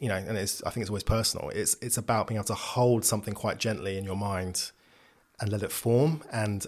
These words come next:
and there's those subtle kind of touches that manipulate it and, and utilize it, you know, and turn it into something else that manifests it physically through whatever artwork you make.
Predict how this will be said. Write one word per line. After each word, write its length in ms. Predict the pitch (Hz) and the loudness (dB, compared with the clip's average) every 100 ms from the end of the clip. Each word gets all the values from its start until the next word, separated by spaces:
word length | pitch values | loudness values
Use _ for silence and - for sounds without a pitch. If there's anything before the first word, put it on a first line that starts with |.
| - | -4
and 260 | 113 107 101 - | -2 -2 -4 -4
there's 160 | 120 | -2
those 140 | 120 107 | 2 4
subtle 520 | - 131 - 110 104 | 4 4 4 2 2
kind 180 | - 107 | -2 -4
of 220 | 98 - _ - _ | -4 -10 _ -20 _
touches 400 | - - - 110 | -2 0 0 0
that 180 | 110 95 | 0 -2
manipulate 560 | 107 107 - 107 98 - | 0 0 0 -2 -2 -4
it 140 | 98 | -4
and, 200 | 98 92 | -4 -6
and 120 | - 113 | 0 6
utilize 460 | 151 127 95 80 | 6 6 2 0
it, 180 | 80 - _ | -4 -14 _
you 80 | 107 | -2
know, 40 | |
and 80 | 92 | 2
turn 160 | - 117 | 4 4
it 60 | |
into 160 | 113 107 | 4 2
something 320 | 110 101 101 | 0 0 0
else 240 | 120 87 | 0 0
that 260 | - - 127 | -2 -2 2
manifests 540 | 127 123 - 120 - | 4 4 4 2 0
it 120 | 123 - | -2 0
physically 540 | 123 113 - 90 - _ - | 0 0 -4 -8 -8 _ -8
through 140 | 107 | -2
whatever 260 | 104 104 98 | 0 0 0
artwork 440 | 95 95 90 - | 0 0 -2 -2
you 60 | 95 | -6
make. 280 | 90 - | -6 -6